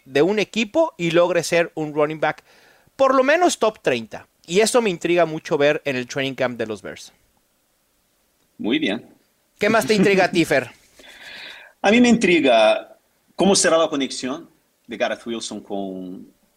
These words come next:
Speaker 2: con Aaron Rodgers.
Speaker 1: Uf.
Speaker 2: Porque Aaron Rodgers, se puede esperar cualquier cosa de Aaron Rodgers.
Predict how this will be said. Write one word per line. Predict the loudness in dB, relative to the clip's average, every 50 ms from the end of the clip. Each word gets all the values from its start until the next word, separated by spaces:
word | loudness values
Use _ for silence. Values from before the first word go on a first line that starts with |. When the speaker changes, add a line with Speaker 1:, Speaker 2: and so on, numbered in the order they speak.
| _ _ _ _ _ _ _
Speaker 2:
con | -8 -4 -2 -2 -2 -2 -2 -4 -6 -8 -10 -12 -6 -4
Aaron | -2 -2 0 0 0
Rodgers. | 0 0 0 -2 -4 -8 -10 -8 -10 -10 -4
Speaker 1:
Uf. | 0 2 4 2 2 0 -6 -16 -20 _ -20 -20 _ _ _ _ _ _ _ _ _ _ _ _ _ _ _ _ _ _ _ _ _ _ _ _
Speaker 2:
Porque | -4 -4 -2 0 2
Aaron | 2 2 0 0
Rodgers, | 0 0 0 0 -2 -6 -6 -6 -6 -6 -6 -8 -12 _ _ _ _ _ _ _ _ _ _ _ _ _ _ _ _ _ _ _ _ _ _ _ -12
se | -8 -6 -6
puede | -4 -4 -4 -2
esperar | 0 0 0 -2 -2
cualquier | -2 0 0 0 -2 -4 -10 -14 -10 -4 -2 -2 -2 -2 -4
cosa | -8 -10 -10 -8 -6 -2 -2
de | -2
Aaron | -2 -2 -4 -8
Rodgers. | -8 -8 -8 -10 -14 -18 -20 -20 -20 -16